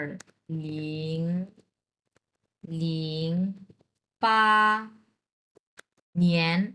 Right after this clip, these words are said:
এই যে এটা আমি বললাম। এরপরে সান ইউয়ে, মার্চ মাসের আরশি হাও, বিশ তারিখ,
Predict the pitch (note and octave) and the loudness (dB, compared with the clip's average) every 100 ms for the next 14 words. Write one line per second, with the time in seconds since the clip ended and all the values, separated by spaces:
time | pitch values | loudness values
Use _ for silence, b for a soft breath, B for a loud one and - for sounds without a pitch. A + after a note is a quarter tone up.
0 | - F3+ F3 F#3 G#3 G#3 F3+ E3 D3+ D3+ | -6 -2 0 0 0 2 2 2 0 0
1 | F#3+ B3+ - _ _ _ _ - F#3 F#3 | -2 -4 -10 _ _ _ _ 0 0 4
2 | F#3 F#3 G#3 C4 - _ _ - _ - | 4 4 2 -2 -8 _ _ -20 _ -10
3 | - F#3+ F3+ F3+ G3 G3+ A#3+ B3+ G#3 D3+ | -2 4 4 4 2 0 2 4 4 0
4 | C#3+ _ _ _ _ _ _ _ _ _ | -6 _ _ _ _ _ _ _ _ _
5 | _ _ _ F3+ F#3 G#3 A3 G3+ F#3 F3 | _ _ _ 2 4 2 0 2 2 2
6 | E3+ A#3 B3+ _ _ _ _ _ _ _ | 2 0 -4 _ _ _ _ _ _ _
7 | _ _ _ _ _ _ - C4+ C#4+ A3 | _ _ _ _ _ _ -4 0 4 4
8 | E3 - - - E3+ E3 E3+ F#3 A3 B3+ | 4 0 -8 -6 -2 0 4 2 2 -2
9 | - _ _ _ _ - _ _ _ _ | -6 _ _ _ _ -20 _ _ _ _
10 | C4 A#3 D#3+ C#3 - _ _ _ _ F3 | 4 6 4 -2 -12 _ _ _ _ -4
11 | A3 B3 A3+ F3 C#3+ | 0 2 2 0 -2